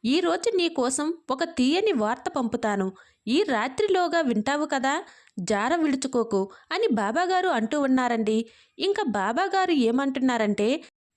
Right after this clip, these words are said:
తల్లి, వచ్చే గురువారం నీ కోసం తీయని వార్త పంపుతున్నానమ్మా. తప్పకుండా అందుకోవాలి. నువ్వు సాయిబాబాని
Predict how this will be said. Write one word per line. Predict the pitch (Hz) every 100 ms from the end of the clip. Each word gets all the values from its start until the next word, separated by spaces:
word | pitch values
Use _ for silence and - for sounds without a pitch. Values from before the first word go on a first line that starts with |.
| _ _ -
తల్లి, | 240 214 220 269 - - -
వచ్చే | 214 233 - 480 403
గురువారం | 330 294 294 247 262 - -
నీ | 254
కోసం | - 247 262 392 381 -
తీయని | 247 349
వార్త | 349 202 208 381
పంపుతున్నానమ్మా. | 320 269 269 269 254 233 220 220 226 226 - _ -
తప్పకుండా | 202 - 320 269 262
అందుకోవాలి. | 415 302 302 277 254 208 196 190 - _ -
నువ్వు | 285 370
సాయిబాబాని | - 208 175 294 349 359 359 320 226